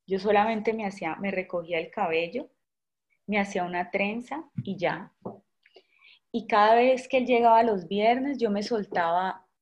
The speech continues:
la trenza y me peinaba. Y un día delante de él me peiné y, y él me vio y yo me puse a llorar y le dije, "Mira esto", y él me dijo, "¿Y hasta cuándo vamos a esperar? Esto ya no es normal".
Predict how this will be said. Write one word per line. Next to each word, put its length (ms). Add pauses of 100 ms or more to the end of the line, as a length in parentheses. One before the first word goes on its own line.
(120)
la 260
trenza 560
y 80
me 320 (100)
peinaba. 680 (880)
Y 120
un 140
día 300
delante 460
de 160
él 100
me 140
peiné 680 (280)
y, 460 (400)
y 180
él 220
me 140
vio 540
y 100
yo 120
me 100
puse 260
a 60
llorar 340
y 20
le 120
dije, 200
"Mira 360
esto", 340
y 80
él 100
me 140
dijo, 320 (800)
"¿Y 120
hasta 340
cuándo 340
vamos 280
a 40
esperar? 460 (680)
Esto 280
ya 200
no 80
es 140
normal". 380